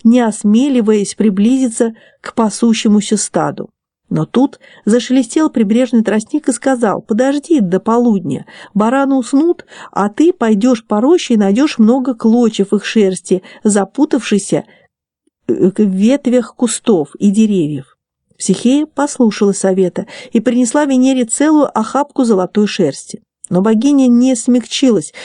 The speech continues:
и приказала Психее принести воды из источника, бьющего на вершине отвесной скалы.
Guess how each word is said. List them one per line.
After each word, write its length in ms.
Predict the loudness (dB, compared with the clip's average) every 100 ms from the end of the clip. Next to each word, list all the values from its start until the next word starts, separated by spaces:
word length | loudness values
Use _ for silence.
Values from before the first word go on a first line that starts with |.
| -8
и 80 | -2
приказала 540 | 0 0 0 2 0
Психее 560 | -2 -2 -4 0 0 0
принести 600 | 0 0 0 0 -2 -2 -6 -4
воды 520 | 0 0 0 0 0
из 220 | 0 2
источника, 680 | 2 0 -2 -2 0 -2 -2
бьющего 680 | -2 0 0 0 -2 -2 -6 -14 -6
на 140 | 0 2
вершине 500 | 2 0 0 2 2
отвесной 540 | -2 0 0 0 0
скалы. 500 | -2 0 0 0 -2